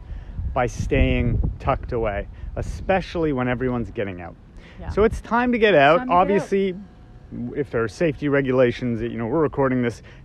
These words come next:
Speaker 1: at the tail end of covid kind of stuff.
Speaker 2: Yeah.
Speaker 1: But depending where you are, respect regulations. If you're in a lockdown somewhere, then you may have to find creative ways to do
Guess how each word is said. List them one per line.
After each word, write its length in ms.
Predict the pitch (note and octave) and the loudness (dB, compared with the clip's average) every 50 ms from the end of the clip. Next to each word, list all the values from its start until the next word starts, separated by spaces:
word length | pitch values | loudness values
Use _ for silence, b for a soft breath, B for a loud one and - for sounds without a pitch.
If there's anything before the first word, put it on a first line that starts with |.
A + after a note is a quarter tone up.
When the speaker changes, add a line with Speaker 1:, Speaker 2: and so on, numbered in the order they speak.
| B C3 | B -10
Speaker 1:
at 80 | - | -8
the 120 | A2+ A2 G#2 | -6 -8 -8
tail 320 | - - B2+ B2+ B2 B2 | -6 -4 -2 -2 -2 -2
end 120 | A#2 A2 | -4 -4
of 60 | G#2+ G2+ | -6 -6
covid 380 | - A#2 G#2+ G2+ A2 G2 F2+ F2 | -6 -6 -4 -4 -4 -6 -6 -8
kind 160 | A#2+ A2 G#2 | -10 -10 -10
of 80 | G2+ | -10
stuff. 240 | - - C3 C#3+ E3+ G#3 | -8 -4 -2 -2 -2 -2
Speaker 2:
Yeah. 140 | G#3+ F#3+ - B B B | -4 -10 -10 B B B
Speaker 1:
But 120 | E3+ D3+ | -6 -6
depending 480 | C#3+ F3 D#3+ G3+ A3 G#3+ G3+ G3 F#3 E3+ | -4 -2 0 0 0 2 0 0 0 2
where 100 | E3+ E3 | 2 2
you 180 | D#3 D3+ C#3 A#2+ | 2 2 0 0
are, 280 | A#2+ A#2+ D#3 G#3+ G#3+ - B B B B B | 2 2 2 2 0 -2 B B B B B
respect 480 | D#3 D#3 - - - G3+ G3 - - - - - - - - - - - - | -10 -8 -6 -2 0 0 0 -2 -4 -10 -12 -12 -12 -12 -12 -10 -8 -4 0
regulations. 680 | D3+ D#3+ D#3+ D3 D#3+ D3 C#3 C3+ C3+ - F#3+ F3+ C#3 | 0 2 2 2 2 2 4 2 2 0 -4 -4 -4
If 180 | C#3+ C3+ - - | -4 -4 -4 -4
you're 180 | C#3+ C#3 F3+ | -2 -2 -2
in 180 | - - F#3+ F3+ | -2 0 0 2
a 40 | F#3 G3+ | 2 2
lockdown 840 | G3 F3 F#3+ G#3 A3+ - - E3 G3+ G#3+ A#3 B3 C4+ D4+ E4 D4+ - B B B B B B B | 2 4 4 2 2 2 0 0 0 2 2 2 0 0 -2 -4 -6 B B B B B B B
somewhere, 680 | - - - G#3+ A#3 A#3 A#3 A#3+ B3+ C#4 D4 C#4 C#4 G#3+ | -8 -2 0 0 0 0 0 0 2 2 2 2 0 -2
then 400 | D#3+ F#3 G#3+ G#3+ G#3+ G#3+ G#3 G3+ | -2 -2 0 0 0 -2 -2 -4
you 160 | G3+ G#3 A3 | -2 -2 -2
may 180 | G#3+ G#3 G#3+ G#3 | 0 0 0 0
have 240 | F#3+ G3+ G3+ G3 - | 0 0 0 0 0
to 220 | - G#3+ G#3 G3 | 0 0 0 0
find 380 | - - F#3 E3+ F#3 G3 F3+ - | 0 0 0 0 0 0 -2 -4
creative 380 | - - F#3+ F#3 F3+ E3+ F3+ D#3+ | -6 -2 0 2 2 2 2 0
ways 240 | E3+ E3+ F3+ F3+ F3 | 0 2 2 2 0
to 100 | - E3+ | -2 -2
do 320 | D3 E3 F3+ F3+ F3+ F3+ | 0 2 4 4 4 2